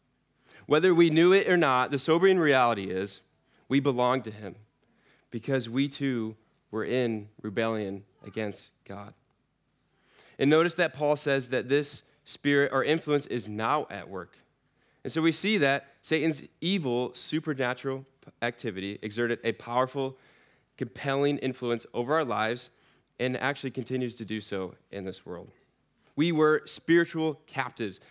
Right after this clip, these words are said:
Satan's influence held a sway as we rebelled against God with him. Thus, we were sons of disobedience because our lives were contrary to the living God.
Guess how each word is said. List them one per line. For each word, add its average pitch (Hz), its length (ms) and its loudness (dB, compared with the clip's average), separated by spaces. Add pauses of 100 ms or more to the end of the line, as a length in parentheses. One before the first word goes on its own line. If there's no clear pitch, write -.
(160)
Satan's 147 400 0
influence 147 380 -2
held 143 260 -2
a 123 40 -2
sway 123 760 -2
as 110 160 -6
we 120 160 -2
rebelled 113 540 -2
against 110 440 -8
God 101 360 -6 (160)
with 101 160 -6
him. 98 240 -12 (380)
Thus, 123 420 -2 (480)
we 123 400 -4 (160)
were 110 160 -2
sons 107 640 -6 (400)
of 95 140 -16
disobedience 101 840 -8 (380)
because 139 280 -2
our 143 140 2
lives 120 480 0
were 113 100 -4
contrary 107 720 -4 (300)
to 117 80 -8
the 104 80 -8
living 101 260 -6
God. 95 320 -12